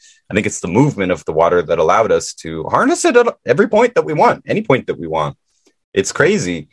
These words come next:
Even up here, like, the, I, I wrote it, about this, by the way. I have a book that's kind of obscure, no one knows about. It's called Everything the Government Does is Bad for Us.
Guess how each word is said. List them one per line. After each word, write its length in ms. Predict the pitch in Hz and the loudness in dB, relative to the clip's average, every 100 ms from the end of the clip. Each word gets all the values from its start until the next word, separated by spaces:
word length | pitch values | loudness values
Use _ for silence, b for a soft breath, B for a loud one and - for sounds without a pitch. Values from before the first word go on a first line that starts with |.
| b | b
Even 220 | 160 214 302 | -2 2 2
up 140 | 294 | 2
here, 340 | 185 170 104 - | 2 4 2 0
like, 160 | 107 | 0
the, 280 | 123 110 98 _ _ _ - | 4 2 2 _ _ _ -6
I, 60 | 80 - | -2 0
I 20 | |
wrote 200 | 156 226 | 4 4
it, 120 | 202 147 127 | 4 -2 0
about 240 | 117 104 | 2 2
this, 220 | 104 - | 0 -2
by 140 | 104 92 | 0 2
the 80 | |
way. 100 | 92 | 4
I 40 | 104 | 4
have 160 | 143 | 2
a 60 | 120 | -2
book 300 | 85 98 - | -2 -2 0
that's 340 | 92 85 - _ _ _ _ - | 0 0 -2 _ _ _ _ -4
kind 180 | 107 104 | -2 0
of 60 | |
obscure, 380 | 90 - - 87 | -4 -6 0 2
no 120 | 85 | 2
one 100 | 87 | 0
knows 200 | 87 85 | 0 -2
about. 220 | 80 80 78 | 2 2 2
It's 100 | - | 0
called 180 | 95 98 | 2 2
Everything 340 | 113 117 117 | 2 -2 -4
the 60 | 98 | 2
Government 360 | 101 95 90 | 2 2 -2
Does 320 | 80 87 76 - | 2 2 0 -10
is 140 | 80 | -4
Bad 280 | - 85 80 | 0 0 0
for 180 | 80 78 | -2 -2
Us. 300 | 73 - | -2 -8